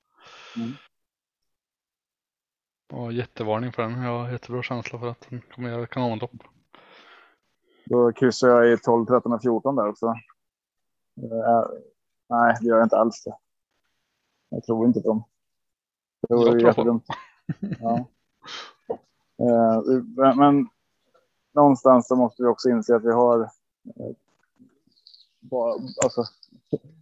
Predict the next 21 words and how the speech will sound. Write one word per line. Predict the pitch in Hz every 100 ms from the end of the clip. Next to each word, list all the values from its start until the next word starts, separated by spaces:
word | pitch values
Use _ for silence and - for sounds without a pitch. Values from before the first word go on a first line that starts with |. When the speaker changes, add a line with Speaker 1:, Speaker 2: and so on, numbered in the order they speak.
| 143 127 117 - _ _ _ _ _ _
Speaker 1:
vi | 107 - 123
har | 123 131
inte | 123 139
garderat | 123 131 131 123
upp | 135 -
något | 127
lopp | 113 107
så | - 123 113
väldigt, | 117 113 107
väldigt | 113 110
mycket. | 120 113 - 131 117 _ _ _ -
Ehm, | 120 117 117 117 113 113 - _ _ _ _ _ _ _ _ _ _ _ _ _ _ -
skulle | - 143 139
vi | 131
kunna | 135 135
tänka | 143 131 113
oss | 139 - - _ _ _ _ _ _ _ _ _ _ _ _ _ _
att | - 127 -
spika | - 135 - 139
i |
lopp | 127 123